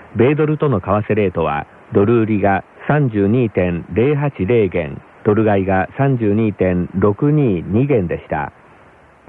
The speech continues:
続きまして、明日九日の台湾各地の天気予報をお伝えいたします。九日の台北市は曇り、最高気温は二十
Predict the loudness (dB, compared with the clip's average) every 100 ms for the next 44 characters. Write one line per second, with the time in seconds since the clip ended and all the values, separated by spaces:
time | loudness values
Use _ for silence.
0 | 0 0 0 0 -2 0 0 0 -2 -2
1 | -2 -4 -2 -2 -2 0 0 0 -2 0
2 | -2 -4 -4 -2 -2 -2 -4 -6 -8 -6
3 | -2 0 -2 -2 -4 -4 -6 -4 -4 -6
4 | -6 -6 -4 -4 -2 -4 -6 -12 -20 -20
5 | -20 -20 -20 -18 -4 -4 0 -2 -2 -4
6 | -4 -4 -6 -2 -4 -2 -2 -4 -6 -6
7 | -6 -6 -8 -10 -12 -6 -6 -4 -6 -4
8 | -4 -2 -2 -4 -4 -6 -4 -6